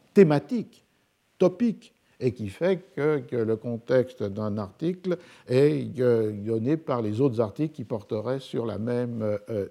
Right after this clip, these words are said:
thématique. Euh, ce qui est renforcé d'ailleurs par les modes de souscription aux revues électroniques qui sont très souvent faites sous la forme d'agrégation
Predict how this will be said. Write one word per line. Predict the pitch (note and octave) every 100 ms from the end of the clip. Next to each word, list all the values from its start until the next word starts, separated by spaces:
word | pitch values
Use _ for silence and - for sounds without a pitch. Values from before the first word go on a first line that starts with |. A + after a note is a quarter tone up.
| _ -
thématique. | D3 C3 D3 C3+ - _ _ _ - - - -
Euh, | G#2+
ce | G2
qui | -
est | C3+
renforcé | B2+ B2 A2+ D3 C3+
d'ailleurs | G2+ A2 C3
par | - - A#2+ A#2 G#2+
les | G2
modes | G#2+ A#2+ G#2
de | G#2+ G#2+
souscription | B2 G#2+ - G2 - - B2 A#2+ G#2+
aux | G2+
revues | G2+ G#2 A2+ A2+
électroniques | G2+ G2+ - - G2 B2 B2 D3 - - _
qui | -
sont | G#2 A2+ G#2 _ _ _
très | - A#2+
souvent | - A#2 A2 G#2+
faites | - B2 B2
sous | -
la | G2+ G2
forme | - B2 B2 A2 G#2 G2+ G#2+ G2+
d'agrégation | G2+ G#2+ A#2 G#2+ A#2 G#2 - - D3+